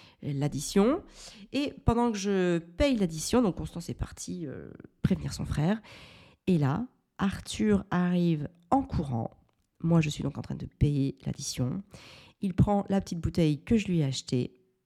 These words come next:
d'eau en plastique, bon, qui était vide, ou en tout cas au, au, au, au quatre cinquièmes vide.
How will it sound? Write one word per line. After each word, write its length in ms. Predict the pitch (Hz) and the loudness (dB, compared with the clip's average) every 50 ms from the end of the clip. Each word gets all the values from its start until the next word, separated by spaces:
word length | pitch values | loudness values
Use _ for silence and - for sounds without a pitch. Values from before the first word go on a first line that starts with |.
| _ _ - | _ _ -14
d'eau 340 | - 165 - - 143 185 220 269 | -12 -4 0 2 2 2 2 0
en 80 | - - | 0 4
plastique, 560 | - - - - - - 202 - - - - - | 4 4 4 2 -6 -6 -6 -6 -8 -14 -14 -10
bon, 160 | - 76 98 | -4 0 0
qui 140 | - - - | 0 0 0
était 360 | - - 117 101 82 - - - | -2 0 0 0 0 -2 -2 -2
vide, 400 | - 135 139 151 175 165 151 - - - - | -2 2 2 4 4 2 2 -4 -6 -8 -6
ou 160 | 143 - - | -6 -6 -4
en 60 | - 151 | -4 -2
tout 80 | - | -2
cas 220 | - 175 160 147 127 | 2 4 4 4 4
au, 180 | - - - _ _ - _ _ _ _ - | 2 -2 -4 _ _ -20 _ _ _ _ 0
au, 100 | - 196 | 2 4
au, 320 | 202 - - 180 110 110 160 | 4 4 4 2 2 2 0
au 60 | 165 | 0
quatre 200 | - 185 175 - | 0 -2 -4 -2
cinquièmes 360 | - 170 156 - 156 143 143 | -4 -6 -4 -2 -2 -2 2
vide. 280 | 135 185 185 185 160 | 2 2 2 2 0